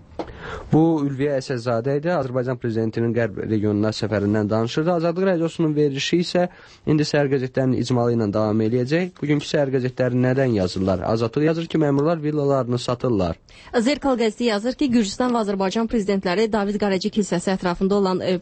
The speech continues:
Speaker 2: problemi həll eləyirlər.
Speaker 1: Ekspres yazır ki, ilkin mərhələ Sankt-Peterburqda başa çata bilər Qarabağ danışıqlarında.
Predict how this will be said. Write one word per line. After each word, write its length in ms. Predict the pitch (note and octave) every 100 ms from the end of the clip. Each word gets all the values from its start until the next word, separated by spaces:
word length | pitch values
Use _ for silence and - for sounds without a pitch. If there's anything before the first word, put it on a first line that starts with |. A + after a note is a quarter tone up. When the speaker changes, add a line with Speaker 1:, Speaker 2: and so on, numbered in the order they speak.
| -
Speaker 2:
problemi 380 | - G3 F#3 F#3 F#3+
həll 180 | F3+ D#3+
eləyirlər. 340 | A2+ G#2 G3+ - - - -
Speaker 1:
Ekspres 420 | D#3 - F3 F3
yazır 240 | E3 D#3+ D3+
ki, 160 | F3 D3+
ilkin 220 | - D3+
mərhələ 460 | C#3 C3+ C3+ C#3 E3
Sankt-Peterburqda 680 | D#3 C#3+ C3+ B2 A#2+ A#2+ B2+
başa 220 | A#2+ C3
çata 220 | A#2 A2+ A2+
bilər 240 | C3+ D#3+
Qarabağ 380 | D3+ B2+ A#2 G#2+
danışıqlarında. 840 | G2+ G2 - F#2+ F2+ F2 F2 E2+